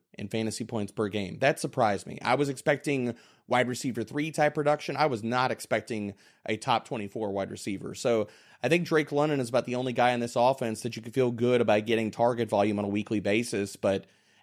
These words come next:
as we've seen from Bijan Robinson, I mean, Bijan Robinson can't get an eighty percent snap share when you have to get touches for Tyler Allgeier and when you have to get routes for Cordero Patterson. I mean,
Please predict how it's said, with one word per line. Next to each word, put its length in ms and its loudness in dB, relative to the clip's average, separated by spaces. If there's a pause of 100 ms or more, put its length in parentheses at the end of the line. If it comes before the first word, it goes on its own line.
as 220 2
we've 160 0
seen 400 2
from 320 0
Bijan 440 -2
Robinson, 760 0 (580)
I 120 -8
mean, 520 -4
Bijan 340 0
Robinson 440 0
can't 240 -2
get 100 2
an 80 2
eighty 220 4
percent 320 -4
snap 300 -2
share 260 2
when 160 -2
you 140 0
have 600 -2
to 140 -4
get 240 -8
touches 380 -4
for 120 -8
Tyler 360 -2
Allgeier 520 -4 (160)
and 100 2
when 120 2
you 100 -2
have 480 -2 (120)
to 100 -4
get 240 -2
routes 640 2 (220)
for 100 2
Cordero 420 4
Patterson. 500 2
I 40 0
mean, 180 2